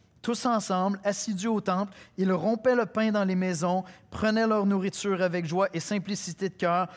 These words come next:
louant Dieu et trouvant grâce auprès de tout le peuple. Et le Seigneur ajoutait chaque jour à l'Église ceux qui étaient sauvés. Voyez-vous, Jésus dit dans Matthieu cinq, versets quatorze à seize, « Vous êtes la lumière du monde.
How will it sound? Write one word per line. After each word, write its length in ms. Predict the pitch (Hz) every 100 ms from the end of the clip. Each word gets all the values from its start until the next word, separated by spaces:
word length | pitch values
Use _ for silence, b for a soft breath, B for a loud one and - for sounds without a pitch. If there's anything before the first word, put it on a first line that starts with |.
| B 190
louant 480 | 196 254 254 226
Dieu 340 | 196 156 208 185
et 60 |
trouvant 400 | 190 247 226 220
grâce 420 | 190 185 208 208 -
auprès 320 | 190 - 214
de 100 | 180
tout 320 | 180 - 254
le 80 | 254
peuple. 420 | - 240 202 - - _ _ _ _ _ _ b b b
Et 80 | 147
le 120 | 151
Seigneur 560 | - 196 185 175 170 -
ajoutait 460 | 175 147 151 170
chaque 320 | 160 - 190 147
jour 300 | 151 170 170
à 80 | 180
l'Église 520 | 180 151 156 160 - B B -
ceux 340 | - 196 190
qui 240 | 185 -
étaient 220 | 160 156 151
sauvés. 580 | - 156 135 135 131 _ _ _ _ _ _ _ _ b b b b b
Voyez-vous, 280 | 170 196 220
Jésus 400 | 214 202 165 240
dit 260 | 170 180 220
dans 160 | 185
Matthieu 320 | 165 - - 175
cinq, 320 | - 196 180
versets 320 | 170 - 170
quatorze 460 | 170 - 175 170 156
à 80 |
seize, « 420 | - 165 175 185 - B B
Vous 300 | 165 190 160
êtes 180 | 240 233
la 100 | 175
lumière 360 | 156 160 139 139
du 120 | 131
monde. 220 | 131